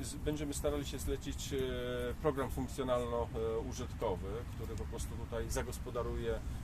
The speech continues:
czy powiedzmy zaprojektuje, e, całość, e, tego terenu i będziemy już, e,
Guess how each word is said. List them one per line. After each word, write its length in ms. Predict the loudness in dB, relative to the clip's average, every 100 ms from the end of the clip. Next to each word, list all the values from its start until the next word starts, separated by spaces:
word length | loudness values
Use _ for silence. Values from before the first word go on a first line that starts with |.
| -4
czy 60 |
powiedzmy 340 | -2 -2 -2 0
zaprojektuje, 840 | 0 0 0 0 0 2 2 2 2 2
e, 40 | 2
całość, 580 | 2 4 2 0 0 0 2 2
e, 40 | 0
tego 240 | 0 0
terenu 380 | 0 2 2 0
i 520 | 0 -2 0 0 -2 -2 -2
będziemy 360 | 0 0 0 0
już, 380 | 0 0 0
e, 40 | 0